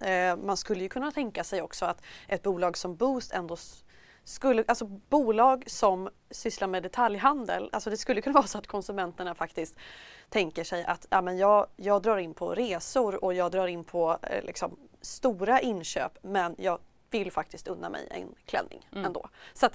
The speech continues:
Speaker 1: det där är ju alltid, det, det är ju en tendens man har sett i tidigare, eh, sämre tider då, att det faktiskt inte behöver gå så dåligt för oxfiléförsäljningen, men däremot restaurangbesöken.
Speaker 2: Mm.
Speaker 1: Mm.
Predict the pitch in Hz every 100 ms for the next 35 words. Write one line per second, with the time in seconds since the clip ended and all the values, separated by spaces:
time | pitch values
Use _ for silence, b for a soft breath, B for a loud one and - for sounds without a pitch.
0 | 214 208 247 254 254 233 196 220 208 233
1 | 233 240 233 220 196 208 175 165 180 180
2 | - - 226 - 190 226 240 208 190 202
3 | 185 175 185 - 160 175 220 180 233 185
4 | 185 - - - 202 196 202 185 180 -
5 | 220 - 202 240 269 226 - - - 175
6 | 170 170 156 175 - - 156 151 B B
7 | B B B B B B _ _ - -
8 | - - 208 185 175 - 185 277 196 160
9 | - - - 208 190 190 190 170 170 _
10 | 190 - 196 180 196 285 - - 185 151
11 | - - 190